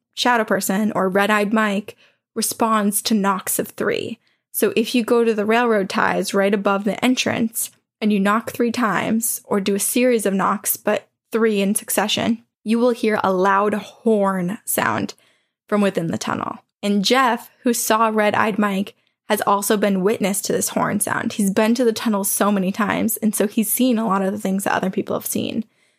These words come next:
He said, "Not every single time,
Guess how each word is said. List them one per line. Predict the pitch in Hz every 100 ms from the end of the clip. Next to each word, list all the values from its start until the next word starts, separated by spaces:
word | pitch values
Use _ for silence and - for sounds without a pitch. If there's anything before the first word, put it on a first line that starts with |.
| _ _
He | 226 214
said, | 220 208 202 -
"Not | 214 202 277 -
every | 262 269
single | 254 196 190
time, | 202 180 180 202